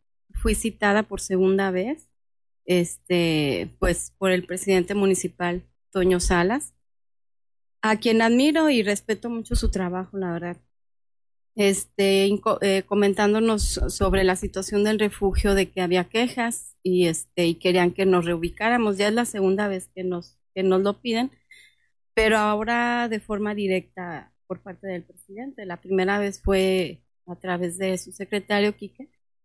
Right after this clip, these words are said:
Ahorita sí fue el presidente, me dice que hay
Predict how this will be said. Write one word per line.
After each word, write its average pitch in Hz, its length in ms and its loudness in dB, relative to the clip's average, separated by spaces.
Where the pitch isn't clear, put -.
Ahorita 185 400 0
sí 185 160 -6
fue 185 160 0
el 185 80 -2
presidente, 180 560 -2
me 185 120 4
dice 175 240 -4
que 175 120 -12
hay 156 220 -8